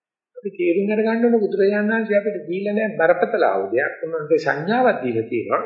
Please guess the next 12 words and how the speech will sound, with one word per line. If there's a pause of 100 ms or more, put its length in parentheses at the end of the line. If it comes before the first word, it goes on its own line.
(880)
මායя
මේ
මේ
විදිහට
ක්‍රියාත්මක
වෙනකොට
මෙන්න
මේ
බඩ
ටික
තියෙනවා. (580)
ඔබ